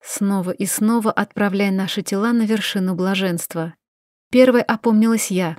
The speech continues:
когда поняла, что еще одного раунда попросту не выдержу. Слишком хорошо, слишком эмоционально прекрасно. "Это просто какой-то космос,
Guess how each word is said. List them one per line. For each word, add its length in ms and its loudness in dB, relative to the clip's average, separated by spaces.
когда 320 -2
поняла, 400 2
что 180 -2
еще 400 2
одного 300 2
раунда 400 4
попросту 600 0
не 140 4
выдержу. 560 0
Слишком 680 0
хорошо, 680 -4
слишком 680 0
эмоционально 840 0
прекрасно. 880 -2
"Это 260 -6
просто 360 -4
какой-то 460 -2
космос, 720 -6